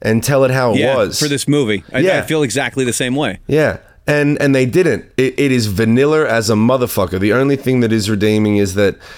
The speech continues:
Speaker 1: the performance for Freddie Mercury is pretty great. But it would, I mean, it would have been great anyway. He was an amazing human being, an amazing singer. As much as Rami Malek did a great performance, I'm sure Sacha Baron Cohen would have done a great performance. They could have found a bunch of other actors that would have done the time.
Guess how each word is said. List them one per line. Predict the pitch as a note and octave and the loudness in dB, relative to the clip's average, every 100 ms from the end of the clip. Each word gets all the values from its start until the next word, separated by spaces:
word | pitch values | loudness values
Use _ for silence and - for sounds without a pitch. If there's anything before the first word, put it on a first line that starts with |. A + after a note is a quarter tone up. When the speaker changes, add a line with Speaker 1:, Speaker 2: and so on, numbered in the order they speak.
| - - | -20 -14
Speaker 1:
the | G#2+ G#2 | -6 -4
performance | G#2+ A2+ B2+ B2 A#2 | -2 0 0 2 0
for | G#2 | -2
Freddie | G#2+ A2+ | -2 0
Mercury | G#2+ A2+ - A2 | 2 0 0 0
is | A2 | 0
pretty | - A#2 F#2+ | 0 -4 -2
great. | A2+ A#2 F#2 - - - - - | 0 2 0 -4 -14 -20 -10 -2
But | D3 - | -2 0
it | F3+ | 0
would, | E3+ G3+ G3 - | 2 2 2 0
I | |
mean, | D#3+ E3+ D#3 - _ _ _ | 0 0 -2 -4 _ _ _
it | D#3 E3 | -2 2
would | F#3+ | 2
have | D#3+ | 0
been | E3 | 0
great | C#3+ D3 | 0 0
anyway. | C#3 E3 D3 G#2 | 0 2 2 2
He | G#2 C#3 | 2 2
was | C3+ | 2
an | C3 | 0
amazing | A#2+ A#2 B2 B2+ B2+ | 0 2 2 2 0
human | B2+ A#2+ A2+ | 2 2 2
being, | A#2+ B2+ G#2 | 2 2 2
an | |
amazing | G2+ A2 A2 G#2+ | 2 2 0 0
singer. | G2+ - A#2+ G2 - - - - - | -2 0 0 0 -4 -14 -20 -20 -6
As | C3 B2+ | -2 0
much | D3+ C3+ | 0 0
as | B2 | 0
Rami | C3+ C3 | 0 2
Malek | C3 B2+ A#2+ | 2 0 0
did | A#2+ | 0
a | |
great | G#2+ A2+ | 0 0
performance, | G2 - C#3 A#2+ A2 | -2 -2 0 0 0
I'm | A#2 | -2
sure | G#2+ E3 D3+ A#2 A2+ | -2 0 2 2 2
Sacha | - A#2+ G#2 | 0 -2 -2
Baron | G2 A2+ G#2+ | 0 0 0
Cohen | C3 C#3 C3 | 0 0 2
would | A2 | 2
have | G2+ | 2
done | G#2 | 2
a | G2 | 0
great | F#2 G2 | 0 -2
performance. | G2 B2 G#2+ G2 | -4 -2 0 0
They | A2+ | -2
could | A2 B2 | -2 -2
have | G#2+ | -2
found | B2 A2 | 0 0
a | |
bunch | F#2 A2+ A#2 | 0 0 -2
of | G#2+ | 0
other | G2+ G2 | 0 2
actors | G2 - G2 F2+ - - - | 0 -2 -4 -4 -8 -18 -6
that | G2+ | 0
would | A2+ | 2
have | A2 | 2
done | G#2+ G#2+ | 2 0
the | |
time. | G2+ A2 G#2 G2 G2 | -2 0 0 2 -2